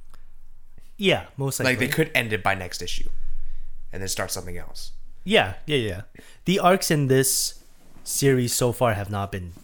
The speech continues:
Speaker 1: dragged on. Like, with the
Speaker 2: Right.
Speaker 1: exception of, and I wouldn't say dragged on for that, but that was, like, a planned twelve-parter. With the exception of War of Jokes and Riddles,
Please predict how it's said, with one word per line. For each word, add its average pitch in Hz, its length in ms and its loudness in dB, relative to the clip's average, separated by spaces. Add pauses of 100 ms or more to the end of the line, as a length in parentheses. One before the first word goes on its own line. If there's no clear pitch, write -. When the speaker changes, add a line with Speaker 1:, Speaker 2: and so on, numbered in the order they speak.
(480)
Speaker 1:
dragged 104 340 -4
on. 117 260 -6
Like, 143 160 2
with 175 140 4
the 180 60 4
Speaker 2:
Right. 165 60 4
Speaker 1:
exception 160 480 0
of, 107 480 -2 (500)
and 135 80 6
I 143 60 10
wouldn't 165 200 6
say 160 120 4
dragged 117 340 0
on 107 160 -2
for 139 80 0
that, 147 180 4
but 113 80 2
that 107 140 0
was, 107 100 -2
like, 98 120 -4
a 101 40 -8
planned 98 420 -4
twelve-parter. 117 560 -4 (460)
With 120 120 -2
the 127 60 2
exception 120 440 -2
of 98 100 -6 (260)
War 110 120 -2
of 98 80 -6
Jokes 98 220 -8
and 95 100 -6
Riddles, 139 380 -8